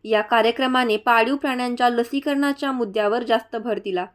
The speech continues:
रेबीज सारख्या भयंकर आजाराला आळा घालता येऊ शकतो, तरी देखील या आजाराच्या रुग्णांची संख्या ही वाढतच चालली आहे. या आजारामुळे दरवर्षी साठ हजार लोकांचा मृत्यू होतो.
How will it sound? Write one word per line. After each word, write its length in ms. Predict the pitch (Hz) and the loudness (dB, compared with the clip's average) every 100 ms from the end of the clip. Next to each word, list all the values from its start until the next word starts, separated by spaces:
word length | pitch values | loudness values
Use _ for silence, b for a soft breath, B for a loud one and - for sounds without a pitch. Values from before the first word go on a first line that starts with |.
| _ | _
रेबीज 420 | 220 277 247 349 - | 0 2 8 6 8
सारख्या 340 | 339 320 262 | 4 4 0
भयंकर 500 | 226 269 262 269 330 | 2 4 4 4 2
आजाराला 560 | 269 262 262 254 247 208 | 4 2 4 2 4 4
आळा 340 | - 240 240 | 6 6 6
घालता 360 | 247 262 208 233 | 4 0 2 -2
येऊ 260 | 247 220 | 0 0
शकतो, 360 | 220 233 - - - 311 | 0 -8 -10 -20 -4 2
तरी 240 | 311 339 | 6 6
देखील 440 | 320 302 262 233 | 6 2 -2 2
या 120 | 233 240 | 4 6
आजाराच्या 640 | 240 240 269 285 285 311 | 4 4 2 0 2 2
रुग्णांची 500 | 277 233 240 247 254 | 2 0 0 -2 -4
संख्या 340 | 285 277 247 | -2 -2 -2
ही 140 | 247 294 | -2 2
वाढतच 420 | 254 208 226 233 - | 2 2 -2 -8 -4
चालली 260 | 196 185 | -2 0
आहे. 240 | 196 202 208 - | -2 -6 -10 -10
या 240 | 226 220 | 2 4
आजारामुळे 760 | 226 226 220 240 262 277 311 254 | 6 6 6 6 6 6 6 4
दरवर्षी 720 | 220 269 339 320 285 269 254 | 2 4 4 6 2 2 -4
साठ 400 | 262 294 311 320 | -4 0 0 2
हजार 260 | 311 277 294 | 0 2 2
लोकांचा 520 | 269 240 214 208 269 | 2 2 -2 -4 -4
मृत्यू 400 | 269 220 - 208 214 | -2 -2 -2 -8 -6
होतो. 320 | 190 190 | -10 -12